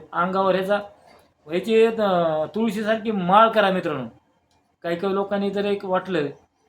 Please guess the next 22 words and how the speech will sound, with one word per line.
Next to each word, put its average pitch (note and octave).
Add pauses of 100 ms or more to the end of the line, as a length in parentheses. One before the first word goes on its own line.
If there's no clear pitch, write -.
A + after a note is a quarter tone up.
(340)
तर F#3
माळाला A3
काय A3
करायचं G#3+
आहे, E3+
माळाची G3+
विधी G3+ (140)
समजा G3
तुम्हाला G#3
पांढरीचे G3+
मणी G#3+
जर G#3
नाही G3+
लय G3+
भेटले E3+ (680)
तर D#3+ (100)
पिंपळाचे A#3
पाच A#3
मणी F#3
घ्यायचे, D#3 (960)
पिंपळाची F#3
मुळे G3